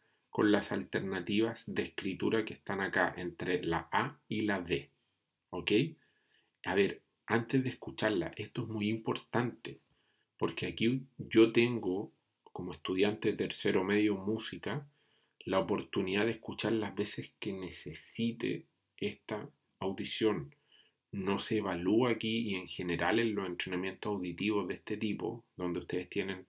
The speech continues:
la oportunidad de escuchar individualmente, no se evalúa quién logra descifrar, transcribir, sea lo que se le está pidiendo, hacerlo en menor tiempo.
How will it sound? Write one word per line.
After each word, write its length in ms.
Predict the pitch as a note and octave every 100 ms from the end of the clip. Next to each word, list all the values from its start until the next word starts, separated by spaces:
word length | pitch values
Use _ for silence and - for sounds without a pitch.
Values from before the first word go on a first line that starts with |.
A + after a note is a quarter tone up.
| -
la 140 | F#2
oportunidad 480 | E2 E2+ - F2 F2
de 60 | F#2+
escuchar 440 | - - - F#2
individualmente, 960 | F#2 F2+ F2 F2+ F#2 G2 E2 D#2+ B2+ - - - _ -
no 160 | G2+ A2+
se 140 | -
evalúa 520 | A#2 F#2 F#2 A2 C#3+ - _ _ _ _ _ _ _
quién 440 | - A#2 B2 C#3 -
logra 800 | G#2 G2+ G2+ A2 A2 A2+ B2 C#3+ - _ _ _ _ _ _ _ _ _ _ -
descifrar, 960 | E2 E2 D#2 - - D#2+ D#2+ F#2 F#2+
transcribir, 840 | - D#2 - - D#2 D#2 E2 F2+ -
sea 220 | - A2
lo 140 | G#2+ F2+
que 80 | D#2+
se 100 | F2
le 120 | E2+
está 200 | - G2+
pidiendo, 480 | A2+ A#2 C3 E3 - _ _ _ - -
hacerlo 480 | E2+ - A#2 A#2+ A#2+
en 120 | A2+
menor 440 | G#2 G2 A2+ -
tiempo. 480 | B2 A#2 G2+ - -